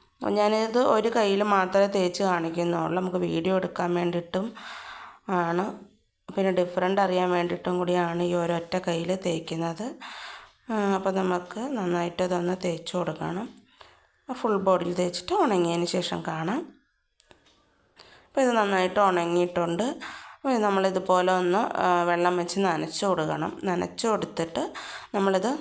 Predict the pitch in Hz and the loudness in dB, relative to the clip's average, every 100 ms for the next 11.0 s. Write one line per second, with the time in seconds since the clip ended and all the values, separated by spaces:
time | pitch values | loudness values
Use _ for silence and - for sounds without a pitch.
0 | - 190 180 180 185 202 202 220 - - | -4 0 2 2 2 0 0 -2 -6 2
1 | 196 180 180 208 151 - - - - - | 4 4 4 2 2 -2 -6 -8 -8 -10
2 | - - - - - - 240 214 226 254 | -14 -20 -18 -18 -20 -12 -2 0 2 2
3 | 214 190 185 180 180 185 202 202 175 165 | 4 2 2 2 2 2 0 0 -2 -2
4 | 180 175 175 185 175 160 165 160 160 160 | -2 -2 -2 -2 -2 0 -2 -2 -4 -4
5 | 160 226 - - _ _ _ _ - _ | -4 -4 -6 -14 _ _ _ _ -20 _
6 | _ _ - - - - - - - _ | _ _ -20 -18 -16 -16 -20 -20 -20 _
7 | _ - 214 196 190 220 214 190 185 196 | _ -4 0 0 0 -2 0 2 4 4
8 | 185 170 170 202 180 180 - - - 196 | 4 0 -2 -2 0 -2 -4 -6 -6 0
9 | 175 170 - 190 170 170 170 - 339 - | 0 0 -2 0 0 -2 -6 -4 -6 -6
10 | - - - - - - 196 185 190 180 | -18 -20 -20 -20 -16 -2 0 0 0 0